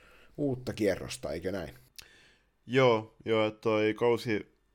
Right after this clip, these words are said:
Speaker 2: kausi on, niinku, määrä startata kahdeskymmeneskuudes syyskuuta, mutta ainakin mitä, niinku,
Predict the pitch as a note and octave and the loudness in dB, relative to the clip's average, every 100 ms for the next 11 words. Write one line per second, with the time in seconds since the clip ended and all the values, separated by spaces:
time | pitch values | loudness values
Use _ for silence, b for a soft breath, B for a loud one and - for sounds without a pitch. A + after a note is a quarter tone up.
0 | _ _ - A#2+ C3 C3 G#2 G2+ A2 A#2+ | _ _ -8 -4 -2 -2 -4 -4 -2 0
1 | B2+ A2+ - - - - G2 G2 F#2+ - | 2 0 0 -8 -18 -8 -6 -6 -8 -6
2 | G#2+ A#2 - G#2 - A#2 B2 G#2+ G2 - | -6 -6 -8 -12 -6 -2 0 0 -4 -2
3 | G2+ G2+ - F#2 F2+ F#2 F2+ G2 F#2+ F#2+ | -2 -2 -4 -6 -4 -6 -6 -6 -6 -8
4 | F#2+ F2+ F#2 F#2 - F#2+ F#2 - | -10 -8 -10 -10 -6 -4 -4 -6